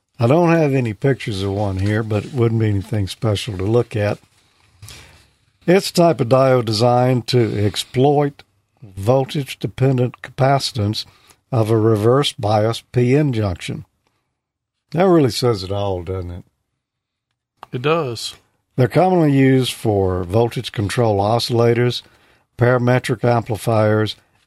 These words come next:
Speaker 1: and frequency multipliers. Voltage-controlled oscillators have many applications, such as frequency modulation for F M transmitters and phase-lock loops. Phase-lock loops are used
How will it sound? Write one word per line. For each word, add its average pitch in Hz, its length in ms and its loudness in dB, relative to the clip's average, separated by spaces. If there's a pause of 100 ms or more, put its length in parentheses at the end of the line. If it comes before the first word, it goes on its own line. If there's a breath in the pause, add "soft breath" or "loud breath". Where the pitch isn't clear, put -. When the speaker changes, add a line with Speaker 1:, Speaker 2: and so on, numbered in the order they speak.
Speaker 1:
and 139 300 2
frequency 123 480 -2
multipliers. 98 960 -4 (640 soft breath)
Voltage-controlled 139 880 0
oscillators 113 540 0
have 104 180 -2
many 127 240 2
applications, 110 760 -2
such 107 300 -2
as 92 160 -4
frequency 165 560 -2
modulation 127 840 0 (560 soft breath)
for 135 280 2
F 160 200 0
M 175 160 2
transmitters 120 840 -4 (800)
and 147 260 2
phase-lock 110 640 -2
loops. 107 420 -4 (520 soft breath)
Phase-lock 147 600 2
loops 156 300 2
are 123 80 0
used 117 480 0